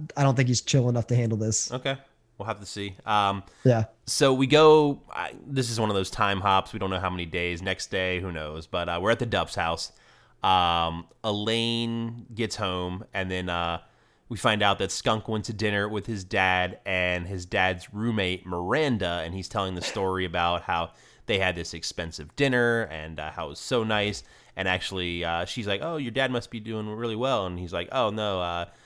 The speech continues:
Speaker 2: his girlfriend Miranda paid for everything."
Speaker 1: Yeah, and I like how they went to Trader Dick's, which is obviously a play on Trader Vic's, the, like, famous tiki restaurant.
Speaker 2: Uh,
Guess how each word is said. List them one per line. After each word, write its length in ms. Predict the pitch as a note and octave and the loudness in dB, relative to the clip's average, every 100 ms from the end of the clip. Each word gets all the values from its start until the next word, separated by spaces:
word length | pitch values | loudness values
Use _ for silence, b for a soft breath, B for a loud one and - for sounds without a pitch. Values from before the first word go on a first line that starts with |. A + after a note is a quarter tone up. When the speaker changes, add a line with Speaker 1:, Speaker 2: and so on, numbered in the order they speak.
| b b | b b
Speaker 2:
his 140 | A#2 | -4
girlfriend 380 | G2+ A#2+ A2 G#2+ | 2 4 4 2
Miranda 300 | G2 G#2+ F#2+ | 2 2 0
paid 260 | - E2+ D#2 | -2 -6 -6
for 120 | C#2 | -10
everything." 400 | C#2 C#2+ - D#2 - _ _ _ - - - B B B | -12 -14 -18 -20 -20 _ _ _ -20 -20 -18 B B B
Speaker 1:
Yeah, 160 | D#3 C#3 | 8 10
and 80 | D#3+ | 12
I 40 | |
like 100 | E3+ | 12
how 80 | F#3 | 12
they 80 | F#3 | 12
went 120 | E3 | 10
to 40 | C#3 | 8
Trader 300 | - C#3 B2+ | 10 10 10
Dick's, 360 | A#2 A#2+ - | 8 8 6
which 120 | B2+ | 4
is 100 | B2 A#2+ | 6 8
obviously 400 | A#2+ A#2+ - A#2+ | 6 4 4 2
a 40 | |
play 260 | A#2 B2 A#2+ | 4 6 6
on 100 | A2+ | 4
Trader 280 | B2+ A#2 | 4 4
Vic's, 380 | A2 A#2 A#2 - | 4 2 0 -2
the, 180 | B2+ A2+ | -2 0
like, 240 | A2+ A2 | 0 -4
famous 600 | - A#2 A2+ A2 - - - _ | 0 2 4 4 2 -2 -12 _
tiki 240 | - B2 A2+ | 2 4 4
restaurant. 440 | A2+ - B2+ C3 - _ _ _ _ _ _ _ _ - | 4 2 -2 -4 -8 _ _ _ _ _ _ _ _ -2
Speaker 2:
Uh, 480 | A2+ G#2+ G#2 G2+ | 2 4 4 4